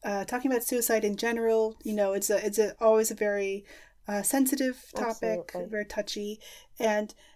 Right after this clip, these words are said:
Speaker 1: it can be very difficult to say for sure, like, what the best approach is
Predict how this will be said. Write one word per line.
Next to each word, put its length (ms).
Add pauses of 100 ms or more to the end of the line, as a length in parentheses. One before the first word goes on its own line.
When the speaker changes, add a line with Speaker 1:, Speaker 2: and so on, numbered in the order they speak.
(120)
Speaker 1:
it 80
can 140
be 120
very 220
difficult 600
to 300
say 360
for 220
sure, 340
like, 220
what 220
the 100
best 360
approach 520
is 480